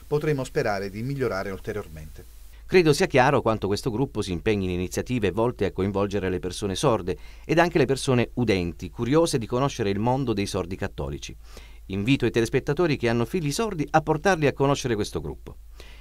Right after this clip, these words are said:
Speaker 2: In conclusione, c'è una riflessione che vorrei condividere con i nostri telespettatori sordi e udenti,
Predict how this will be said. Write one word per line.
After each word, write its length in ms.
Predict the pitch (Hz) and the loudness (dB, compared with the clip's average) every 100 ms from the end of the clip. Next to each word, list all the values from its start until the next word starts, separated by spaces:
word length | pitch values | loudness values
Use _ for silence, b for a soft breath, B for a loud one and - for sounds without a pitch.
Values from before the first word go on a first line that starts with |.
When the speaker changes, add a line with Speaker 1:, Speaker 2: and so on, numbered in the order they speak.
| b b | b b
Speaker 2:
In 120 | 175 | 2
conclusione, 680 | 170 160 170 170 160 160 135 | 4 2 2 2 4 4 4
c'è 160 | - 123 | 2 2
una 140 | 120 | 2
riflessione 600 | 113 123 117 - 135 113 | 0 -2 -4 0 2 2
che 80 | 87 | -2
vorrei 320 | 80 82 92 | -6 -2 -2
condividere 560 | 90 85 90 101 92 87 | -2 -4 -4 -2 -2 -2
con 140 | 87 | -2
i 40 | |
nostri 280 | 87 87 90 | -2 -4 -6
telespettatori 640 | 82 85 92 87 92 95 87 | -6 -6 -6 -6 -4 -4 -4
sordi 500 | - 170 196 175 - | 0 2 0 -4 -2
e 120 | 104 | -2
udenti, 500 | 85 76 71 - 80 | -2 -4 -8 -10 -12